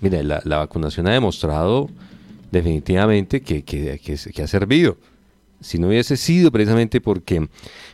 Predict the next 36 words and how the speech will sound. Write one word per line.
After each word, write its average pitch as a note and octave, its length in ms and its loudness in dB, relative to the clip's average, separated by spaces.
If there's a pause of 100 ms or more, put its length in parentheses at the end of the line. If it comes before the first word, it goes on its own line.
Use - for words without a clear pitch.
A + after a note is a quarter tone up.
pues, G2 160 4
se G2 120 2
avanzó F2 540 4
rápidamente G#2+ 1080 2
en F2+ 120 0
la F2 80 2
vacunación E2 540 -2
de G2+ 480 2 (100)
la, D2+ 440 -2
un, E2 160 -2
un G2+ 160 0
altísimo A2+ 580 0
porcentaje F2 460 -2
de G2+ 100 2
colombianos, F2 720 0 (520)
pues, E2+ 280 -2
eh, D#2 300 0
estaríamos D#2+ 540 0
en F#2 60 2
una F2 140 2
situación D#2+ 380 -2
muy, G2+ 380 2
muy, F#2 340 -2
muy F#2 140 -2
complicada. D#2+ 640 -2 (440)
Eh, C#2+ 560 -2
pero E2 420 0
se - 120 -2
avanzó D2+ 320 -4
rápido B2 640 4 (360)
y F2+ 200 2
eso G2+ 400 2
ha G#2+ 80 2
servido A2 420 2
para G2 220 0
que, - 300 -6